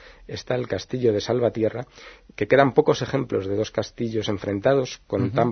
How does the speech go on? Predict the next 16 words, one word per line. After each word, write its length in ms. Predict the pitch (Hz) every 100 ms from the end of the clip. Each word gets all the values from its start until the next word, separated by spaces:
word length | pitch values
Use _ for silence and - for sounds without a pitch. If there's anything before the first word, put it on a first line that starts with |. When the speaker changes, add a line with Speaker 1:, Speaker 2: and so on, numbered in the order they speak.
| 117
Speaker 1:
mm, 300 | 113 110 107
escasa 360 | - - 123 113
distancia. 560 | 104 - 110 101 101 - - - _
Es 320 | 131 127 -
un 100 | 143
espectáculo 840 | 139 - 123 123 117 127 131 127 110
digno 280 | 110 107 101
de 60 | 95
verse. 260 | 98 -
Después, 480 | 98 90 117 113 -
eh, 280 | 127 104 104
quien 220 | - 101 101
quiera, 480 | 127 120 120 117
lógicamente, 1120 | 113 113 113 113 120 113 113 110 110 107 104 104
seguir, 420 | - 107 117 123
eh, 280 | 107 101